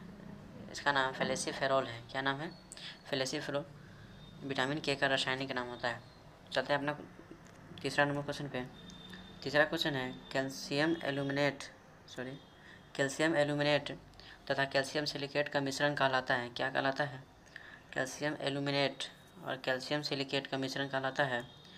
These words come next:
या-, ये आपका सीमेंट कहलाता है। क्या कहलाता है? सीमेंट। सीमेंट में ये होता है, ठीक है, सी थ्री ए, सी, सी फ़ोर ए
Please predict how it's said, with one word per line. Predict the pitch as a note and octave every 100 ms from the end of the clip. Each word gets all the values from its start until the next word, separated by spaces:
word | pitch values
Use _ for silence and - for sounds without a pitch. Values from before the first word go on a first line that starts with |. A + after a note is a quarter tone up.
| - - - - - - -
या-, | - - - - - - - - -
ये |
आपका | C#3+ C#3 B2+
सीमेंट | - C3+ C3+ C#3+
कहलाता | C#3 B2 A#2+ A#2+
है। | A#2 - -
क्या | C3
कहलाता | C3+ C3+ D3
है? | C#3+
सीमेंट। | - C3 B2 A#2+ - - - - - - - - - - - -
सीमेंट | - C#3 C#3+ D3+
में | D#3 F3 - - - - C3+
ये |
होता | B2+ B2+ B2+
है, | A2+ - - -
ठीक | - D#3+
है, | - - - - -
सी | - C3
थ्री | C#3+
ए, | C#3 C3+
सी, | C3 C#3 - - -
सी | - C3+
फ़ोर | B2+ C3+
ए | C3 C3